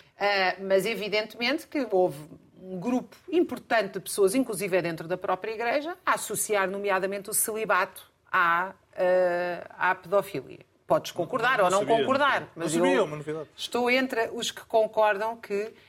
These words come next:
Speaker 1: evidentemente, a repressão sexual potencia esse tipo de comportamento. Bom, isto para dizer que, evidentemente,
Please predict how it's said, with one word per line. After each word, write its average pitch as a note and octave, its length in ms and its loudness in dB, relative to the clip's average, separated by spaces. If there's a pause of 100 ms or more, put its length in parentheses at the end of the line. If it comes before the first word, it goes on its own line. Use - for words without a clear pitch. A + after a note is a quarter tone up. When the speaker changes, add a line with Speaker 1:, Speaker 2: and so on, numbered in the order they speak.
(160)
Speaker 1:
evidentemente, G3+ 720 0
a G#3+ 40 -2
repressão - 480 -8
sexual F#3+ 560 -2
potencia G3 640 -2
esse F3+ 140 -4
tipo - 180 -14
de - 60 -20
comportamento. - 720 -16
Bom, A3 320 2
isto C4 220 -2
para E3 120 -6
dizer F3+ 260 0
que, G3+ 100 -4
evidentemente, F#3 680 -6